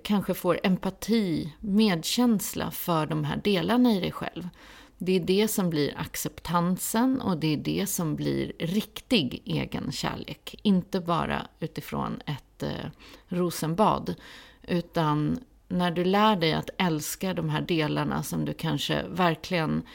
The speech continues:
förkastar hos andra och som triggar dig som sjutton där ute i omvärlden. När du förstår att det är dina egna delar i det undermedvetna som speglar sig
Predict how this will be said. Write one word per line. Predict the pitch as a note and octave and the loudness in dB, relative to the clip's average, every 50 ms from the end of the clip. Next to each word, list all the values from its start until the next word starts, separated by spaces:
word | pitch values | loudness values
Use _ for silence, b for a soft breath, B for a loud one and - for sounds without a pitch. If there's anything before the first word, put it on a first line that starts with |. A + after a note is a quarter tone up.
| B B B B B B B B | B B B B B B B B
förkastar | - - - F3+ - - - A3 A3+ - - - - - E3 D3+ | -8 -2 -2 -2 -2 -2 -6 -6 -4 -4 -6 -6 -2 0 0 0
hos | E3 E3+ F3+ F3+ - - - - | 2 0 0 -2 -2 -4 -2 0
andra | G#3+ F#3+ F3+ F3+ F#3 G3+ A3+ A#3 G#3+ G3+ A#3+ C#4+ C#4+ - B B B B B B - | 2 2 4 4 2 2 4 6 6 6 6 2 -2 -6 B B B B B B -6
och | F#3+ F3+ | -4 0
som | F#3 F3+ F3 | 0 0 -2
triggar | - - - G3+ G#3+ F3+ D#3+ - F3 | -4 -6 -2 -2 -2 0 2 0 2
dig | E3+ E3+ E3 D#3 | 2 2 0 0
som | - F3 E3+ | -2 -4 -4
sjutton | - - - - - - - _ - A#3 G3 E3 D#3 | -4 -2 -4 -4 -4 -4 -10 _ 2 2 2 2 0
där | - - | 0 0
ute | D#3 D#3+ D3 - - - - - D#3+ F3 E3 - - | -2 -2 -4 -6 -6 -2 -2 0 0 -2 -4 -8 -6
i | - F3+ F3+ | -6 -4 -2
omvärlden. | - F#3+ F3 E3 D#3+ F3 F#3+ G3 F#3 D#3 - - - E3 G3 F#3+ F#3 B B B B B B B B B B B B | 0 2 2 2 2 2 2 0 0 0 0 0 0 0 -2 -4 -6 B B B B B B B B B B B B
När | - F3+ F3+ F3+ | -2 -2 0 2
du | F3 F#3+ F#3+ | 2 0 -2
förstår | F#3+ - A3 G#3+ - - - B3+ B3 F#3 D3 D#3 F3 G3+ G#3+ - - | 0 -2 -2 -2 -2 2 4 4 4 6 6 4 4 2 0 0 -2
att | - D#3 - _ | -4 -6 -6 _
det | - E3+ E3 | -4 -2 -2
är | D#3 | 0
dina | D#3 E3 D#3+ D#3 D3+ D3 | 0 0 0 0 0 0
egna | - - G3 F3 D#3+ D#3 D#3+ F#3 F#3+ F3+ F3+ F3 - - - _ _ _ | 0 0 2 2 2 2 0 0 2 2 2 2 0 -4 -8 _ _ _
delar | - F3 - G3+ F#3 F3 - D#3+ E3 D#3+ D#3+ - - - | -12 -4 -2 0 0 0 0 0 0 0 -2 -2 -4 -4
i | E3 | -4
det | D#3 - | -4 0
undermedvetna | - G3 F3 E3 D#3+ D#3+ D#3 D#3+ E3 - E3+ F3+ G3+ G#3 G#3 G3 - - - F#3 D#3+ D3+ F#3 A#3+ | 0 2 2 2 2 0 0 -2 -2 -2 -2 -2 -2 0 -2 -2 -4 -4 -4 -2 0 0 0 -2
som | A3+ - - F3 E3+ | -4 -4 -4 -4 -4
speglar | - - - - F#3+ E3 D#3 D3+ D3+ F#3 F#3+ F3+ | -6 -6 -4 -2 -2 -2 -2 -2 -4 -4 -4 -4
sig | - - E3+ - - - F#3 | -4 -4 -4 -4 -4 -6 -10